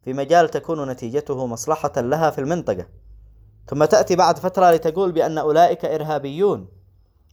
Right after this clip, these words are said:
عنوان الإرهاب والإرهابيون يتجهون من خلاله في الماضي لضرب،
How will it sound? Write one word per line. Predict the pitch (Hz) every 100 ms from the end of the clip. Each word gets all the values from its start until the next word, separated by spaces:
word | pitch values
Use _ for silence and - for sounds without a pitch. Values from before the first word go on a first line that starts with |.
| -
عنوان | 147 156 202 226
الإرهاب | 196 165 143 151 147 165 - _
والإرهابيون | 143 139 139 139 131 120 127 180 208 196 _ _ _ _ -
يتجهون | - - 135 156 180 151
من | 131
خلاله | 147 160 165 147 143
في | 151
الماضي | 151 151 139 147 180 - _ _ _ _
لضرب، | 131 143 185 -